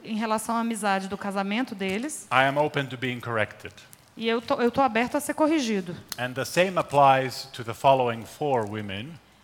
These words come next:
Speaker 1: E da mesma forma, isso se aplica às quatro mulheres que eu vou citar agora.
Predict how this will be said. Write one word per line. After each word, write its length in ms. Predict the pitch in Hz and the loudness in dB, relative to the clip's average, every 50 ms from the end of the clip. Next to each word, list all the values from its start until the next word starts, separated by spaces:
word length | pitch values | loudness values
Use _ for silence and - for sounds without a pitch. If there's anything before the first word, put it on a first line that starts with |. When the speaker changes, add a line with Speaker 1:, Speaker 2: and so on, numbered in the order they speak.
| _ _ | _ _
Speaker 1:
E 120 | - 233 233 | -10 -6 -2
da 100 | 226 220 | -2 -2
mesma 340 | 226 240 254 233 240 240 226 | 0 -2 -2 -2 -2 -4 -4
forma, 380 | - - 247 247 269 277 285 | -4 -2 2 2 4 4 2
isso 160 | 277 - - | 0 -4 -6
se 140 | 214 - - | -8 -6 -6
aplica 480 | 247 240 - - 240 233 220 202 - 208 | -6 -6 -6 -6 -6 -6 -6 -6 -8 -8
às 260 | - - 214 208 - | -6 -4 -4 -4 -6
quatro 400 | - - 277 269 285 294 294 285 | -2 2 2 4 4 2 0 -2
mulheres 420 | 269 269 262 240 220 220 220 233 | -2 0 0 0 0 0 -2 -4
que 80 | - - | -6 -8
eu 60 | 247 | -6
vou 80 | 214 226 | -6 -6
citar 320 | 220 - 220 - - 202 196 | -8 -8 -8 -4 -2 0 0
agora. 440 | 196 196 190 175 175 185 233 311 | 0 0 0 0 0 0 -2 -4